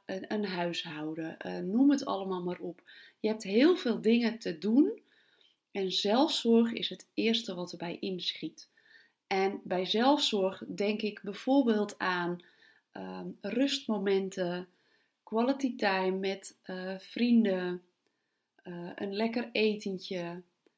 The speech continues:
naar de sportschool gaan, omdat je weet dat dat bijdraagt aan,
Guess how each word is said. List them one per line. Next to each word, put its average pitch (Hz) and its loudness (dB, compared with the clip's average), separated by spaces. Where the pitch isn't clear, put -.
naar 196 0
de 240 -2
sportschool 226 -2
gaan, 180 -6
omdat 196 -8
je 202 -4
weet 214 4
dat 185 -2
dat 185 -10
bijdraagt 185 -4
aan, 185 -8